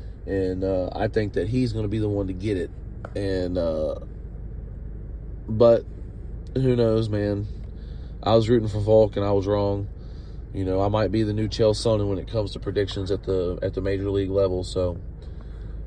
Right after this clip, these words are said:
um, yeah, you know, I'm gonna leave it with you guys at this for now. There's no new local news that I know of other than, um,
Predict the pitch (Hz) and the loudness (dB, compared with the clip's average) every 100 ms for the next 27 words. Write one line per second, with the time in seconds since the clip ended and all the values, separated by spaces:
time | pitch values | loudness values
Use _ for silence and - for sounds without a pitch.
0 | - 95 90 85 73 - - - - - | 0 2 4 2 -4 -10 -12 -12 -12 -12
1 | - - 120 131 127 120 - 127 127 113 | -12 -2 8 10 10 8 4 4 6 6
2 | 127 131 147 139 127 135 131 123 131 131 | 6 6 6 6 4 2 4 4 6 6
3 | 120 - - - - 117 - 120 - 110 | 4 -2 -12 -12 -4 -4 0 -2 0 -2
4 | 117 120 120 117 107 127 131 131 123 123 | 0 0 0 -2 0 0 2 2 6 6
5 | 123 117 120 120 117 107 110 110 113 110 | 6 -2 0 0 -2 -2 0 0 2 4
6 | 110 110 - 107 110 113 107 110 107 101 | 4 2 -2 -2 0 -2 -4 -4 -4 -4
7 | 101 104 98 92 92 | -2 0 0 -4 -8